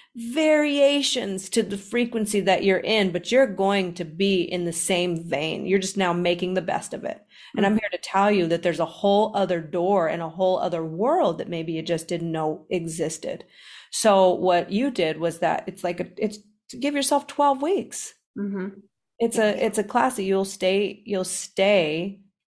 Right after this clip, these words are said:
Speaker 1: And I'm not just saying, like, "Here, take this class." I'm also saying, like, factually though,
Speaker 2: Yeah.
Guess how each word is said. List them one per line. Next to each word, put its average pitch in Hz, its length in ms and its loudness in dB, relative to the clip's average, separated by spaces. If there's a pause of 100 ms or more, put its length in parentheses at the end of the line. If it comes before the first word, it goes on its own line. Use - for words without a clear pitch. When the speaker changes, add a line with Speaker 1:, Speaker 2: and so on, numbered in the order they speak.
(560)
Speaker 1:
And 220 120 2
I'm 220 120 4
not 226 180 2
just 214 180 0
saying, 185 240 0
like, 175 160 -2
"Here, 254 140 0
take 208 260 -2
this 175 160 -6
class." 190 400 4
I'm 190 160 0
also 208 300 0
saying, 190 280 -2
like, 175 220 -4
factually 190 880 0
though, 160 380 -2
Speaker 2:
Yeah. 185 80 -8